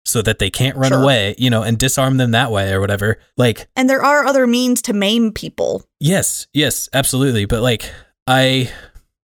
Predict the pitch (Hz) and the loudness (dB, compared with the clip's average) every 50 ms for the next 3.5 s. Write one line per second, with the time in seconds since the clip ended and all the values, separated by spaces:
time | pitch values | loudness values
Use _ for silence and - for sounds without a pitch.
0 | _ _ _ _ _ _ _ - 123 120 120 117 110 - - 147 151 - - 139 | _ _ _ _ _ _ _ -6 -4 -2 -2 -2 -2 -2 0 0 0 0 0 0
1 | 143 147 156 165 185 170 135 - - 135 - - 123 120 113 110 - - 117 _ | 2 2 4 4 2 2 2 2 0 0 0 0 0 0 -2 -2 -4 -8 -16 _
2 | _ _ - 117 117 113 110 107 104 101 - - - 101 101 117 117 - - - | _ _ -6 -2 0 0 0 0 -2 -4 -6 -6 -4 -2 -2 -2 -4 -6 -6 -6
3 | 104 101 - - 123 117 120 123 120 | -6 -4 -4 -2 -2 -2 -2 -2 -4